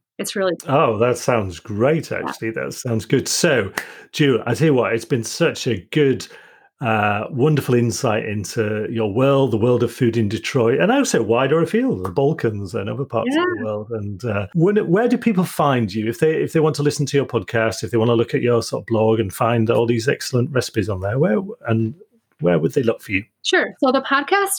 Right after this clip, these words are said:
Speaker 1: is available anywhere you listen to podcasts. So Apple Podcast,
Speaker 2: Mm.
Speaker 1: Podcast, Spotify.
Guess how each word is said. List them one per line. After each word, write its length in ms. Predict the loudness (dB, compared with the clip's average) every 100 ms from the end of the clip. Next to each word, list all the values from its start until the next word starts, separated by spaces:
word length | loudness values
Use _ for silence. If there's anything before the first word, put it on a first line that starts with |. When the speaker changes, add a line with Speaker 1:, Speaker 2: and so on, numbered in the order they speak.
| 0
Speaker 1:
is 160 | 2
available 720 | 2 2 2 2 2 2 2 0
anywhere 280 | 2 4 4
you 80 | 2
listen 240 | 0 -2
to 60 | -6
podcasts. 480 | -2 -4 -4 -12 -8
So 140 | -6 -2
Apple 280 | -2 -2 -2
Podcast, 720 | -2 -4 -4 -6 -6 -8 -10 -12 _ 0
Speaker 2:
Mm. 240 | 2 2
Speaker 1:
Podcast, 460 | 0 -2 -4 -4 -4 -2
Spotify. 520 | 0 0 2 2 0